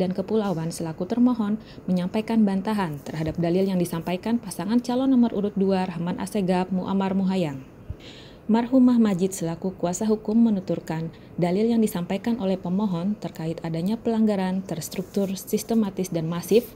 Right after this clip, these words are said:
pada pelaksanaan pemilihan bupati dan wakil bupati Pangkajene dan Kepulauan tahun dua ribu dua puluh yang dilakukan oleh termohon merupakan dalil yang tidak benar dan hanya asumsi belaka. Pada permohonan tidak diuraikan secara jelas bagaimana pelanggaran money politik yang bersifat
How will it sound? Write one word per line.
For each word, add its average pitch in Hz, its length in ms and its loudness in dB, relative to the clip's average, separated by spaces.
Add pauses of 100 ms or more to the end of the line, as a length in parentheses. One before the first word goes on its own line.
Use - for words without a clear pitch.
pada 180 240 -4
pelaksanaan 208 720 0
pemilihan 170 480 -2
bupati 185 480 0
dan 202 240 2
wakil 247 320 -2
bupati 202 400 -2
Pangkajene 214 640 2
dan 190 160 0
Kepulauan 196 720 -2
tahun 175 320 -2
dua 180 160 4
ribu 226 240 2
dua 226 240 4
puluh 208 400 0 (480)
yang 214 160 4
dilakukan 247 480 2
oleh 214 160 0
termohon 214 560 2
merupakan 160 400 -4
dalil 175 320 2
yang 240 160 4
tidak 196 240 0
benar 175 400 2
dan 170 240 -2
hanya 214 320 2
asumsi 165 320 -4
belaka. 170 480 -4 (880)
Pada 226 240 4
permohonan 220 640 4
tidak 196 320 2
diuraikan 185 480 4
secara 202 320 -2
jelas 175 400 -2
bagaimana 175 560 2
pelanggaran 185 560 2
money 262 240 4
politik 202 480 -2
yang 175 160 2
bersifat 196 560 -2